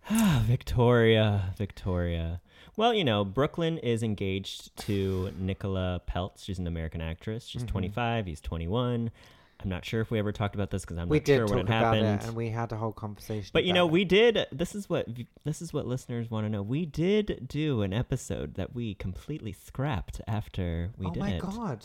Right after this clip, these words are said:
Speaker 2: Did,
Speaker 1: Mm-hmm.
Speaker 2: maybe this is the one.
Speaker 1: Yeah.
Speaker 2: Why did we scrap that?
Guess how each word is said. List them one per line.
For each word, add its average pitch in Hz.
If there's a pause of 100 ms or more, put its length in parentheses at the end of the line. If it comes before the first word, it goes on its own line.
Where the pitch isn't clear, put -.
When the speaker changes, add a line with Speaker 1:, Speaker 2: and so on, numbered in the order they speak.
Speaker 2:
Did, 113
Speaker 1:
Mm-hmm. 117
Speaker 2:
maybe 190
this 180
is -
the 165
one. 165 (580)
Speaker 1:
Yeah. 113
Speaker 2:
Why 151
did 214
we 202
scrap - (140)
that? -